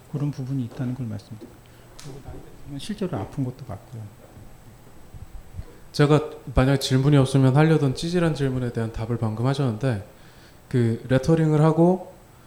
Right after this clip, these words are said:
Speaker 2: 살이 쪄서 소문자가 대문자가 됐다더라, 뭐, 뭐 이런 얘기를 들었어가지고 저 그걸 여쭤보려고 그랬는데 답을 또 해주셨네요. 큰 변화는 없는 걸로.
Speaker 1: 제가 제 주변에 그 타투를 받고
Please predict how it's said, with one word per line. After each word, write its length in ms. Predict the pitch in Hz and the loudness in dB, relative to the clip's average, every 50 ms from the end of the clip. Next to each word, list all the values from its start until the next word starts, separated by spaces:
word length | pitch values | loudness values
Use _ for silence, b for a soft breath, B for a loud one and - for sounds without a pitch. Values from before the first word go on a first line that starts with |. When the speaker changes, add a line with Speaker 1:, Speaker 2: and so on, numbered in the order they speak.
| b b b b b | b b b b b
Speaker 2:
살이 320 | b - - - 190 190 190 | b -2 0 0 0 0 0
쪄서 400 | - 160 135 139 151 160 170 165 | 0 0 2 2 0 0 0 -2
소문자가 500 | - - 175 175 175 175 - 156 139 - | -4 -4 -2 -2 0 0 2 0 4 4
대문자가 420 | - 127 127 147 151 180 156 135 | 4 4 4 2 0 0 0 0
됐다더라, 380 | - 107 - 110 104 - 101 101 101 98 95 95 | -2 -4 -6 -6 -6 -6 -6 -6 -6 -8 -10 -12
뭐, 140 | 98 98 104 117 | -12 -14 -14 -6
뭐 100 | 117 123 | -4 -2
이런 240 | 117 113 131 135 131 | 0 0 0 0 0
얘기를 540 | 131 127 127 120 120 120 131 135 120 98 90 B B B B B - | 0 -2 -2 0 0 0 0 0 -2 -4 -6 B B B B B -8
들었어가지고 540 | - - 143 143 139 - 139 131 123 117 113 | -2 0 0 0 0 0 0 0 0 -2 -2
저 140 | - 120 113 | -4 -6 -4
그걸 340 | - - 135 151 147 123 117 | -2 0 2 4 4 4 4
여쭤보려고 440 | 113 - 123 117 117 110 107 104 101 | 0 0 -2 -4 -2 -4 -4 -4 -4
그랬는데 500 | 104 107 110 117 - 147 123 101 92 B B B B B | -4 -4 -2 0 2 2 2 0 -2 B B B B B
답을 220 | - - 117 120 117 - | -6 -4 -4 -4 -4 -4
또 80 | 117 117 | -2 -2
해주셨네요. 400 | 135 143 - 147 123 104 104 101 | -2 -2 -4 -4 -4 -4 -6 -6
큰 200 | - - 214 214 | 0 0 0 2
변화는 420 | 202 202 185 165 160 151 139 135 110 | 4 2 2 2 0 -2 -2 -4 -4
없는 240 | 95 90 107 104 98 | -6 -6 -8 -8 -8
걸로. 100 | 98 92 | -8 -10
Speaker 1:
제가 440 | - - - 196 190 185 170 139 135 | -10 -10 -10 -10 -10 -12 -12 -12 -12
제 160 | - - 170 | -4 -4 -4
주변에 960 | 165 - - 165 156 202 208 208 190 185 180 185 185 180 165 139 123 113 117 - - b b b b b b b - | -2 6 6 10 12 12 12 12 12 10 8 8 8 6 6 4 4 2 -2 -6 -10 b b b b b b b -16
그 320 | - - 156 151 147 139 - | -6 -4 -2 -2 -2 -2 -4
타투를 440 | - - 247 247 - 269 269 247 240 | -2 -2 -2 0 2 4 6 6 8
받고 680 | - - - - - - - 220 214 180 135 117 117 | 6 4 2 2 -10 -4 0 2 4 4 4 2 0